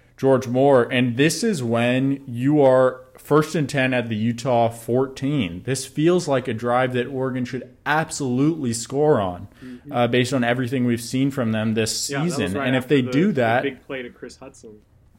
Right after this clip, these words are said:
Speaker 2: Yeah.
Speaker 1: Yeah, and, and if they do that, it's gonna be fourteen seven with two minutes left. Um, and if your offense just kinda s-,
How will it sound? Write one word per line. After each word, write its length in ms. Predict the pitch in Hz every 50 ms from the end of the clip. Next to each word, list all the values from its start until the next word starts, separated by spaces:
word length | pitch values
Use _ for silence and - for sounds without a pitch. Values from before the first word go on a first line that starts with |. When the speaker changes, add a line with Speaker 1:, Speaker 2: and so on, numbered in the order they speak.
| _ _ 123
Speaker 2:
Yeah. 80 | 123 123 120 113 113 _ _ _ _ - - -
Speaker 1:
Yeah, 260 | 139 165 180 156 117 98 113
and, 240 | 139 151 160 - - -
and 160 | 147 143 147
if 120 | 147 147 -
they 140 | - 139 127
do 300 | 117 107 127 143 185 202
that, 260 | 151 127 113 113 113
it's 160 | 123 117 120
gonna 380 | - 123 120 123 127 143 160 156
be 640 | 139 113 110 117 127 147 139 120 113 113 117 117 117 117 - _ _ _ _ _ _ _ _ _
fourteen 600 | _ - 143 143 160 160 160 - 151 147 143 135
seven 680 | 135 - - 147 151 175 151 131 107 98 98 101 110 - - _ -
with 340 | 123 120 131 127 123 - -
two 200 | - - 165 170
minutes 400 | 170 196 226 254 226 - - -
left. 480 | 101 95 87 95 110 - - - - - - -
Um, 560 | - 120 120 120 123 120 120 117 117 123 120 - - _ _ _ _ _ _ _ _ _ -
and 160 | 139 135 131
if 140 | 135 127 - 139
your 220 | 131 123 120 120
offense 640 | - 113 123 143 147 156 - - 151 135 127 120 -
just 240 | - 127 123 123 -
kinda 500 | - 139 127 123 120 117 110 110 107 - - - _ _ _ -
s-, 220 | - - - -